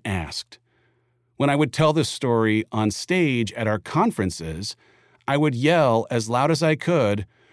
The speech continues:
"What will this do to our kids?"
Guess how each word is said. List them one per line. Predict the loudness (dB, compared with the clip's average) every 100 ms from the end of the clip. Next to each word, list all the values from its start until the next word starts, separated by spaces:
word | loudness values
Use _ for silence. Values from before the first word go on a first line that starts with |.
| _ -20 _
"What | -2 4 4 4
will | 4 4
this | 4 2 2
do | 0 4 6 6
to | 4 2 4 2
our | 4 6 4
kids?" | 0 2 4 6 4 0 -10 -12